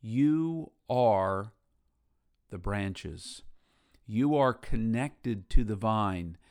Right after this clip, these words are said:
You've already arrived. It's not something that you aspire to, uh,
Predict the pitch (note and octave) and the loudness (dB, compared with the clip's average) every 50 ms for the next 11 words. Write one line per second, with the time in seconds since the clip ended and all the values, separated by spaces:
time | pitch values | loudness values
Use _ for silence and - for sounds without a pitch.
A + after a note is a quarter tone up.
0 | _ _ _ _ - A#2 A#2+ G#2+ A#2+ C3 D3+ D#3+ D#3+ E3 E3+ E3 D#3 C#3+ D3+ D3 | _ _ _ _ -4 -2 0 4 6 6 6 6 6 4 2 2 4 6 6 6
1 | C#3+ C#3 C3+ B2 A2+ G2+ F2+ E2+ E2+ - - - - - - - - - _ _ | 8 8 8 6 6 4 0 -4 -4 -2 -2 -2 -2 -2 -12 -20 -20 -20 _ _
2 | - - A#2 A#2 A2 - - B2+ C3+ C#3+ D#3+ E3 - - - D#3 D3+ C#3 - D#3 | -4 -2 -2 -2 -2 -4 -2 0 2 2 2 2 0 0 0 0 0 0 -2 -2
3 | D3+ D#3 D3+ D3 C3+ C#3 - - - C#3 B2 A#2 A2 - - - - - C#3+ D3 | -2 -2 0 0 0 0 -2 0 -2 0 0 0 -2 -2 -6 -6 -4 0 0 2
4 | E3 F3 E3+ D3 B2 A2 G#2 - - - A2+ G2+ G2 G2 G#2+ C3+ D3 D3 - - | 4 4 6 6 6 4 2 0 0 0 0 2 2 0 0 0 -2 -4 -8 -14
5 | - _ _ _ _ _ _ _ _ _ _ _ _ _ _ - - A2+ G#2+ F#2+ | -20 _ _ _ _ _ _ _ _ _ _ _ _ _ _ -10 -6 -4 -2 -2
6 | G2 | -4